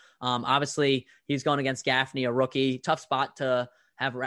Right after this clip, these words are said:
uh, you know, Gaffney go as a rookie. Um, but I thought Gaffney played, you know, decent against the Ca-, Cannons face-off unit that has really been a revolving door. But you gotta give credit to Reisman. Um, and he really didn't get too much help, actually, from his wing play, too. Um, there were some times the Archers were all over him after the clamp.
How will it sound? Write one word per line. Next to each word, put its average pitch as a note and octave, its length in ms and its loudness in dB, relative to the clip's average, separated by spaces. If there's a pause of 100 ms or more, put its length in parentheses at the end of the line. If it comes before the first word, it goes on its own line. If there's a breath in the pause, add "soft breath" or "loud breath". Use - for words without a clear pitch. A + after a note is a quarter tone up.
(340)
uh, B2 280 -2
you B2 80 -6
know, A2+ 120 -8
Gaffney B2+ 360 -2
go B2 200 -2
as A#2+ 120 -4
a A#2 60 -6
rookie. B2+ 380 -2
Um, A#2 440 -6
but D#3 100 2
I F3 40 4
thought F#3 180 2
Gaffney D#3 280 0
played, C3+ 320 -4 (180)
you C#3+ 100 -4
know, B2 80 -2
decent B2 440 -6
against A#2+ 260 -6
the A#2+ 80 -6
Ca-, - 260 -4
Cannons C3 320 -6
face-off B2 380 -4
unit A#2+ 220 -6
that A#2+ 240 -6 (100)
has C3 120 -8
really F3 180 2
been C3+ 120 -2
a B2+ 80 -2
revolving B2+ 500 0
door. B2 280 2
But A#2 260 -4 (220 soft breath)
you - 80 -6
gotta E3 120 4
give D3 140 -2
credit C#3 240 0
to - 80 -8
Reisman. A#2+ 460 -6 (280 soft breath)
Um, A#2+ 260 -2
and C3+ 180 -4
he D3+ 220 -2
really A3 200 6
didn't F3+ 180 0
get E3 140 0
too F3 120 -6
much E3+ 180 -4
help, D#3 240 0
actually, B2+ 300 -4
from B2 160 -8
his A#2+ 160 -8
wing A#2+ 220 -6
play, A2+ 260 -6
too. B2 440 0 (300 soft breath)
Um, A#2+ 220 -4
there C#3+ 100 0
were E3+ 60 -2
some D3+ 180 -6
times C#3+ 300 -4
the C3 80 -6
Archers C3 340 -4
were B2 140 -6
all D3+ 260 2
over C#3+ 240 4
him B2 120 -4
after A#2+ 260 -8
the A#2 80 -8
clamp. A2+ 380 -10